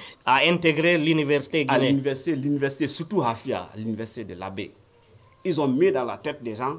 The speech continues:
Speaker 2: et d'abord, lui n'est pas pour tel, lui n'est pas pour tel. Et imaginez un cadre, un enseignant qui, qui essaie de surveiller, hein, qui essaie de nous surveiller,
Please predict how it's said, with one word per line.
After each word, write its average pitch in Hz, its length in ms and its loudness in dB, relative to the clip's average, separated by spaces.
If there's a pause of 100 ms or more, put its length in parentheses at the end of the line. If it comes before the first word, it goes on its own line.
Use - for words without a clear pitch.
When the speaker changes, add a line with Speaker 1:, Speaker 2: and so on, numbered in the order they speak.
(840)
Speaker 2:
et 131 160 0
d'abord, 156 640 6 (500)
lui 170 140 2
n'est 143 120 6
pas 139 180 4
pour 104 280 -6 (300)
tel, 190 240 4 (120)
lui 151 120 -4
n'est 135 100 2
pas 135 160 0
pour 107 160 -12
tel. 190 160 -2 (180)
Et 233 60 2 (160)
imaginez 285 380 4 (140)
un 254 100 0
cadre, 214 340 4
un 180 200 4
enseignant 165 420 0 (180)
qui, - 180 -8 (300)
qui 180 120 0
essaie 226 340 4
de 151 120 2
surveiller, 185 760 4 (480)
hein, 180 240 6 (280)
qui 151 120 0
essaie 196 240 4
de 160 80 2
nous 135 160 2
surveiller, 139 580 2